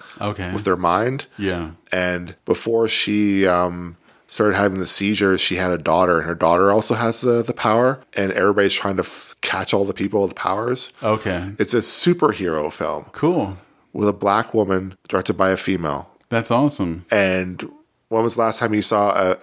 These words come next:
Speaker 2: a, a woman of color in a superhero film, let alone where, where she was, like, the lead actress?
Speaker 1: Yeah.
Speaker 2: And the film is stunning.
Speaker 1: Cool.
Speaker 2: Uh, it works so well. The ending is incredible.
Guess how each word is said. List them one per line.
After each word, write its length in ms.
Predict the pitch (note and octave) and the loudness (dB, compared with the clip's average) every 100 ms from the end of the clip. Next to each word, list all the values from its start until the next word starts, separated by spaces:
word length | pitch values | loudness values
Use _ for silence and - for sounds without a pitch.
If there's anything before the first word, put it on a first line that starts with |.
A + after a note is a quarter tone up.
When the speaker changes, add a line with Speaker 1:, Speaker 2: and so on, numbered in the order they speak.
| - | -6
Speaker 2:
a, 160 | F2+ F2+ - - | -4 -4 -6 -8
a 60 | |
woman 260 | G#2 G#2 G#2 | -2 0 0
of 80 | G#2 | -2
color 320 | - G#2 G2+ | 0 2 2
in 60 | F2 | 2
a 40 | |
superhero 600 | - A2 G#2+ F#2+ F2+ E2+ | -2 -2 0 0 2 2
film, 260 | - E2 D#2+ | 2 -2 0
let 140 | F#2 | 0
alone 240 | F#2 F2+ F2 | 2 0 0
where, 140 | F2 | -4
where 260 | - - G2 | -4 0 0
she 180 | - | 2
was, 140 | F#2 F2+ | 0 0
like, 120 | F2+ | 0
the 100 | G2 | 0
lead 220 | F2+ F#2 | 0 0
actress? 580 | E2+ E2+ - E2 - - | 0 -2 -2 -4 -4 -2
Speaker 1:
Yeah. 320 | G#2+ F2+ D#2+ E2+ - - - | -2 -2 -4 -12 -14 -16 -4
Speaker 2:
And 460 | A#2+ A2+ G#2+ A2 | -2 -2 -4 -8
the 80 | A2 | -8
film 240 | - D3 A#2+ | -2 0 0
is 80 | |
stunning. 460 | - - F#2 C#2+ C2+ - _ - | 0 0 -2 -2 -12 -20 _ -16
Speaker 1:
Cool. 160 | - F2+ | -2 0
Speaker 2:
Uh, 380 | F2 E2+ D#2+ - - | 0 0 -2 -4 -2
it 80 | A#2 | 0
works 300 | G#2+ G#2+ - | 4 2 2
so 300 | - - A2 | 0 2 2
well. 320 | G2+ F2+ F#2 | 4 4 4
The 180 | F#2+ - | 2 -2
ending 200 | G#2+ G#2+ | -2 0
is 100 | A2 | -2
incredible. 580 | F2+ - F#2 F2+ F#2 F2 | -2 -2 0 2 0 -2